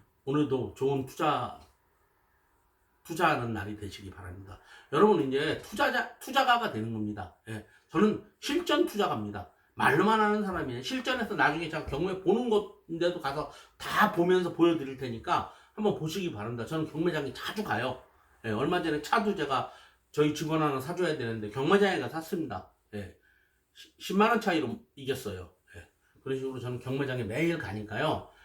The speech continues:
여러분들도 그, 뭐 궁금하신 거 있으면 저한테 전화도 하시고, 예, 뭐 물어보실 거 있으면 물어보시면 됩니다.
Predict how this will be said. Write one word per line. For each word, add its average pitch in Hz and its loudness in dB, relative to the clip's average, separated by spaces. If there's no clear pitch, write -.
여러분들도 120 -4
그, 98 -14
뭐 92 -8
궁금하신 143 0
거 131 0
있으면 101 -8
저한테 104 -12
전화도 107 -12
하시고, 147 -6
예, 90 -14
뭐 98 -14
물어보실 139 0
거 113 -8
있으면 107 -10
물어보시면 113 -2
됩니다. 95 -16